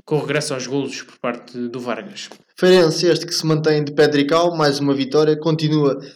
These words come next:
Speaker 2: na perseguição, numa altura em que falta seis jornadas, tal como o Grupo Desportivo de Chaves, também uma vitória, também se mantém em perseguição.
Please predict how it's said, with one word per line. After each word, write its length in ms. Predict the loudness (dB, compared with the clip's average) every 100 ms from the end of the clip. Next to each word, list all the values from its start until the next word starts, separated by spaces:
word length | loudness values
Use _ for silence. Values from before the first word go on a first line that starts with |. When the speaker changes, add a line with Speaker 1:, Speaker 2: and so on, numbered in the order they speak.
| _
Speaker 2:
na 140 | 0 2
perseguição, 520 | 0 -2 -2 2 2
numa 120 | 2
altura 280 | -2 -2 -4
em 40 |
que 80 | -4
falta 280 | -4 -4 -2
seis 280 | -2 -2 0
jornadas, 420 | 0 0 -2 -2
tal 260 | 0 0 0
como 280 | -2 -2
o 220 | -6 -8 -6
Grupo 180 | -6
Desportivo 460 | -6 -8 -6 -4 -6
de 60 | -2
Chaves, 280 | -2 -2
também 300 | -6 -4 -2
uma 140 | -2 -2
vitória, 460 | -2 0 2 0
também 260 | -2 -4 -4
se 120 | -4
mantém 240 | -6 -2 -4
em 80 |
perseguição. 540 | -4 -8 -6 -4 -6